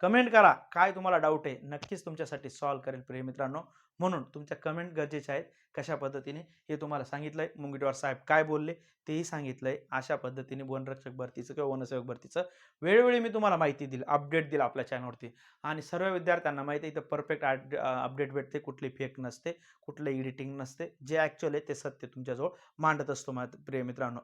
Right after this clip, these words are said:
आणि मांडेल. ह्या भरतीचा जेव्हा पण येईल, प्रत्येक गोष्ट तुम्हाला, जी पण काय मध्ये इंटरनल जी पण काही गोष्ट घडली, ती तुमच्यापर्यंत मांडणार आणि तुमच्यापर्यंत सांगणार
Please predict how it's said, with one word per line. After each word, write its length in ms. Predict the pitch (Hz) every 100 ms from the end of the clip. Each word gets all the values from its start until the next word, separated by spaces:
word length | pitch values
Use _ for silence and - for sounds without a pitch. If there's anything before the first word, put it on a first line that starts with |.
| -
आणि 120 | 143
मांडेल. 420 | 143 156 156 127 - _ _ _ -
ह्या 160 | 170 175
भरतीचा 420 | 170 165 156 151
जेव्हा 300 | 135 156 160
पण 200 | 160 156
येईल, 120 | 147
प्रत्येक 400 | 131 147 - 160
गोष्ट 240 | 151 147
तुम्हाला, 400 | 151 147 147 139
जी 240 | 123 123 151
पण 200 | 165 156
काय 220 | 147 147
मध्ये 300 | 143 143 143
इंटरनल 460 | 135 135 143 143 135
जी 120 | 135
पण 180 | 147 143
काही 160 | 147
गोष्ट 300 | 135 131 135
घडली, 280 | 131 131 131 131 _ _
ती 100 | 180
तुमच्यापर्यंत 640 | 175 156 151 151 151 143 143
मांडणार 480 | 135 135 147 165 175 -
आणि 100 | 127
तुमच्यापर्यंत 460 | 131 131 131 131 127
सांगणार 460 | 127 135 139 160